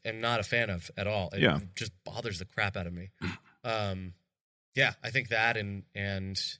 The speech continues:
Speaker 1: um, I'm trying to think of how I wanna say the other one that, that really bothers me, but, um, I think the head in the sand.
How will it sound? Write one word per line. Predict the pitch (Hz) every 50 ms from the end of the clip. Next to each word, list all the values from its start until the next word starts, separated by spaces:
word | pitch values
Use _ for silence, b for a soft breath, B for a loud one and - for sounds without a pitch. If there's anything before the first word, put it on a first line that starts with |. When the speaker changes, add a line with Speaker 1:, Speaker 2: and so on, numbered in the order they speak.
| _ _ _ _ _ _ _ _ _ _ _ _ _ _ _ _ _ _ _ _
Speaker 1:
um, | 101 104 101 98 90 90 87 87 85 82 - _ _ _ _ _ -
I'm | 101 98
trying | - 117 113 110
to | 104
think | - 113 107 104 -
of | 98 87 82 -
how | - 95 98 95
I | 98
wanna | 98 92 90 90
say | 87 - 101 98 104
the | 101 95 92
other | 98 110 101
one | 87 90 87
that, | 85 87 - _ _
that | - 95 -
really | 95 98 92 92
bothers | 87 85 87 90 95 95 92 87 - -
me, | 85 85
but, | 82 78 85 85 - _ _ _ _ _ _ _ _ _ _ _ _ _ _ _
um, | 120 120 117 113 104 104 -
I | - 139
think | 160 170 143
the | 131 110
head | 131 160
in | 165 123
the | 104
sand. | 101 - 104 90 85 85 90 -